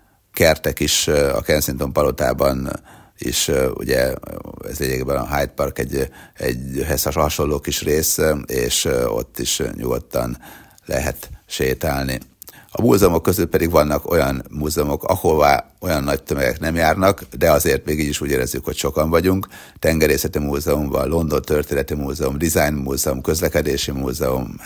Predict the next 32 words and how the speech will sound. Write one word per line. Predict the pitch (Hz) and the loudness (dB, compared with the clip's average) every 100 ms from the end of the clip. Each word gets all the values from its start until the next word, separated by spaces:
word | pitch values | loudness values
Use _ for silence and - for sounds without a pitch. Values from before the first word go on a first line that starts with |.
| - - | -14 -6
hihetetlen, | 67 65 67 71 | -2 -2 -2 -2
hogy | 69 | -2
mennyi | 76 76 | 0 0
van | 78 80 | 0 2
ebből. | 82 98 90 90 | 0 4 4 4
A | - - - | 2 -12 -14
művészeti | - 80 90 90 - | -2 4 4 4 2
galériákat | 87 87 87 87 85 85 85 | 4 6 6 4 4 4 0
pedig | - 80 78 | -2 -2 0
felsorolni | - 65 - - 58 57 53 | 2 2 2 -2 -2 -4 -6
is | - | -8
nehéz | - 65 50 50 - - | -8 -6 -6 -6 -8 -10
szinte. | - - 57 - 58 - - | -12 -8 -8 -4 -4 -6 -14
És | - 98 | -6 -2
hát, | 101 95 | 0 2
ö, | 104 98 - - - | 4 4 0 -14 -10
a | 120 | 2
különböző | 104 85 82 | 4 6 4
híres | 82 87 76 - | 4 4 4 2
irodalmároknak | 80 78 73 62 62 73 - - - | 0 2 2 0 0 -2 -4 -8 -8
is | - | -6
van | 71 64 | -4 0
majdnem | 69 71 64 | 0 0 -4
mindig | 60 - | -6 -2
emlékháza, | 67 73 76 - 82 82 95 - - - | -2 0 0 0 2 4 4 2 -6 -8
és | - 85 | -2 0
a | |
Globe, | 76 90 80 60 - - - - | 4 4 4 2 -6 -20 -20 -8
ö, | 65 64 64 53 50 | -4 -2 -2 -4 -6
színháznak, | 50 85 78 73 69 78 - - - - - 76 80 - | -4 -2 0 0 -2 -2 -6 -12 -18 -16 -8 -2 -2 -2
ö, | 69 73 | -2 -2
ugye, | 69 - 71 71 71 | -2 -4 -2 0 0